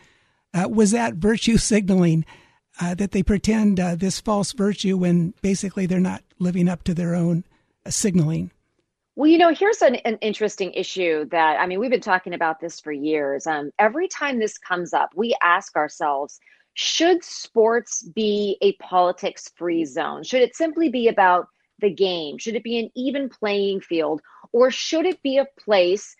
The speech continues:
Speaker 2: to protest racial injustice, societal injustices, um, religious differences? There are so many different things that have sort of politicized a variety of different sports. Is the playing field the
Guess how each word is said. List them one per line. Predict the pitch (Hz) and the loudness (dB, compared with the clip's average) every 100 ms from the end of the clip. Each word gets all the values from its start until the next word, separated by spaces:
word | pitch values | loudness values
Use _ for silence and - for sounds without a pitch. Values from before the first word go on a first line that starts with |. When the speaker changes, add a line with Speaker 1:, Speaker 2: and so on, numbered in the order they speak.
| _ - | _ -12
Speaker 2:
to | - 240 | -6 -6
protest | - 226 208 - 202 185 185 - - | -4 0 2 0 -2 -4 -4 -16 -12
racial | 160 139 185 185 | -10 -8 -4 -4
injustice, | 196 247 254 - - - | 0 0 0 -4 -12 -10
societal | - 196 233 208 233 226 202 | -12 -8 -6 -2 -2 0 -2
injustices, | 165 170 147 - - - - - _ _ - - | -2 -4 -6 -8 -18 -12 -12 -14 _ _ -14 -4
um, | 190 190 180 160 | 0 0 -2 -6
religious | 180 233 262 247 277 - | 0 2 4 2 -2 -2
differences? | 196 - 156 - 135 151 | -4 -4 -10 -8 -8 2
There | 247 | 2
are | 240 | 2
so | - 294 | 0 -2
many | 311 339 | -2 0
different | 247 240 247 - | 2 0 0 -6
things | - 196 180 170 | -4 -2 -2 -4
that | 202 165 156 | 0 0 2
have | 170 165 - _ _ | 2 2 -2 _ _
sort | - 240 | 0 0
of | 214 | 0
politicized | - 233 277 294 185 165 165 | -2 2 2 0 -2 -2 -2
a | 175 | -6
variety | 160 165 220 277 175 | -6 -4 -2 -2 -4
of | 143 | -6
different | 175 160 156 | -8 -10 -12
sports. | - 185 180 - - - _ _ - | -4 -4 -4 -10 -20 -20 _ _ 0
Is | 370 427 403 339 - | 2 2 0 -6 -10
the | 226 202 262 | -6 -2 -4
playing | - 277 339 381 359 302 | -4 -4 -2 0 -2 -6
field | - 247 233 | -2 0 0
the | 185 | -2